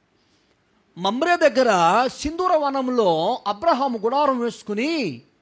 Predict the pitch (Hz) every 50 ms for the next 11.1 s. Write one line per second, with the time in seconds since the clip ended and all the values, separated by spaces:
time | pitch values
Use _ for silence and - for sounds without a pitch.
0 | _ _ _ _ _ _ _ _ _ _ _ _ _ _ _ _ - 165 165 170
1 | 160 - 165 175 170 - 196 185 175 170 170 170 160 156 151 147 143 143 147 170
2 | 190 185 196 185 180 175 170 - - 165 160 170 175 156 160 156 151 - 156 139
3 | 135 131 123 - 165 160 143 127 117 120 _ _ _ _ _ _ _ _ - 139
4 | 143 160 180 180 180 170 165 139 156 143 135 147 151 143 139 139 131 156 170 160
5 | - 139 123 117 98 82 78 _ _ _ _ _ _ _ _ _ _ _ _ _
6 | _ _ _ _ _ _ _ _ _ _ _ _ _ _ _ _ _ _ - 247
7 | 202 196 190 185 135 165 175 170 147 151 165 - - 165 160 160 160 160 147 160
8 | 160 151 143 160 151 147 151 147 143 - - 143 143 135 123 131 139 139 139 135
9 | 127 - 143 143 135 - 147 139 139 131 131 131 131 131 135 123 135 127 123 120
10 | 120 120 117 - _ 120 123 123 123 135 151 - 123 131 135 120 117 107 98 98
11 | 98 104